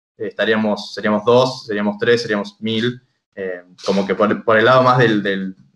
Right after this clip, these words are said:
del, del, de la convicción personal y del, del amor a lo, a lo que quieras, tipo, a los animales, al medio ambiente.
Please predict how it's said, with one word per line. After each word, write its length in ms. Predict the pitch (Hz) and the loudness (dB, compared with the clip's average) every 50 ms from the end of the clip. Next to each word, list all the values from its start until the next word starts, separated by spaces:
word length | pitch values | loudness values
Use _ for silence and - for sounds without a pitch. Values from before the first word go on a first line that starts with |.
| _ - | _ -12
del, 320 | 92 90 92 - - _ _ _ _ | -12 -12 -12 -18 -20 _ _ _ _
del, 260 | - 98 92 90 - _ _ _ _ - - _ _ _ _ _ _ _ _ _ | -16 -16 -16 -16 -20 _ _ _ _ -20 -20 _ _ _ _ _ _ _ _ _
de 340 | - - - _ 110 110 | -20 -20 -20 _ -6 -4
la 100 | 104 104 | -4 -2
convicción 400 | 104 104 104 101 98 - 131 131 | -2 -4 -4 -6 -4 -2 -2 0
personal 400 | 127 120 - - 110 113 120 127 | 0 0 0 0 0 0 0 2
y 80 | 120 113 | 2 0
del, 360 | 104 98 98 92 95 - 90 90 | 0 -2 -4 -8 -12 -16 -12 -10
del 140 | 98 95 | -6 -6
amor 260 | 92 92 107 120 117 113 | -4 0 2 2 2 4
a 140 | 104 98 | 2 2
lo, 260 | 98 98 95 98 - - | 0 -2 -4 -4 -6 -6
a 60 | 98 | -6
lo 120 | 98 95 | -8 -10
que 60 | - _ _ | -12 _ _
quieras, 220 | 110 113 107 104 | 0 0 0 0
tipo, 140 | - 104 98 | -2 -6 -8
a 40 | 92 | -8
los 120 | 87 - | -6 -6
animales, 580 | 101 98 98 107 110 113 113 107 98 - - _ _ _ _ _ _ _ | -6 -4 -2 0 0 2 2 0 -2 -4 -10 _ _ _ _ _ _ _
al 140 | - 90 92 | -12 -10 -8
medio 140 | 95 98 98 | -6 -4 -4
ambiente. 460 | 98 101 107 110 107 104 98 92 - | -2 0 0 0 0 0 -2 -6 -8